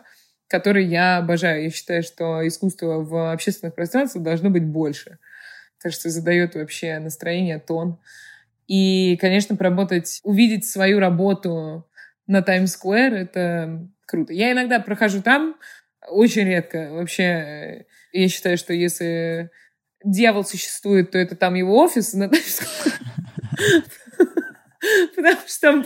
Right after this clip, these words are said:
просто невозможно. И, э, э, никто туда обычно не, и только туристы туда ходят.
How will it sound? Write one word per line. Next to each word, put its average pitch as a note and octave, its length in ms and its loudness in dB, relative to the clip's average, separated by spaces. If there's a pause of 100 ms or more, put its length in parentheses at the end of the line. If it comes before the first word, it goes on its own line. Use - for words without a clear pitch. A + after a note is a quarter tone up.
просто D4+ 440 0
невозможно. G#3 800 2 (520)
И, G#3 260 2
э, F#3+ 400 2 (460)
э, F3 340 2
никто F#3+ 540 0
туда F#3 200 2
обычно F3+ 400 -2
не, F3 440 0
и A3 40 2
только A#3+ 280 4
туристы F#3 520 0
туда E3+ 260 -6
ходят. A3+ 340 -4